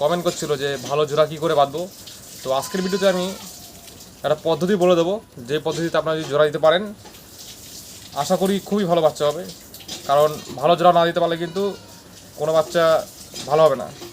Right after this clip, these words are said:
আর একটা বিষয় আমি বলে দিচ্ছি, সবার প্রথমে, ভিডিওর প্রথমে বলে দিই, ধরুন আপনি একটা পাঁচ ঘন্টা লেভেলের নর নিয়ে আসলেন এবং পাঁচ ঘন্টা উড়া দেখে মাদি নিয়ে আসলেন, নর মাদা দুটোই পাঁচ ঘন্টা করে দম করে, তো এই ক্ষেত্রে তার বাচ্চা ভালো হবে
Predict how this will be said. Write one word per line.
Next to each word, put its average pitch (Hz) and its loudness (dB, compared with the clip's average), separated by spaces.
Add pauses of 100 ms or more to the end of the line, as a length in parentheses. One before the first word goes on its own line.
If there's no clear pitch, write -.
(1500)
আর 143 4
একটা 196 -2
বিষয় 196 4
আমি 175 0
বলে 165 0
দিচ্ছি, 170 -6
সবার 160 0
প্রথমে, 165 -2
ভিডিওর 151 -2
প্রথমে 156 -4
বলে 143 -4
দিই, 165 -10 (840)
ধরুন 202 2 (920)
আপনি 175 -6
একটা 180 0
পাঁচ 156 4
ঘন্টা 170 2
লেভেলের 175 4
নর 156 6
নিয়ে 170 0
আসলেন 185 -4
এবং 170 -2 (100)
পাঁচ 156 6
ঘন্টা 156 2 (600)
উড়া 156 2
দেখে 156 -2
মাদি 143 4
নিয়ে 139 2
আসলেন, 127 -10 (320)
নর 147 2
মাদা 156 4
দুটোই 175 0
পাঁচ 156 6
ঘন্টা 151 -2
করে 151 2
দম 139 -4
করে, 120 -4 (1040)
তো 165 -4 (140)
এই 196 2
ক্ষেত্রে 208 0
তার 185 6
বাচ্চা 180 2 (100)
ভালো 156 0
হবে 165 -4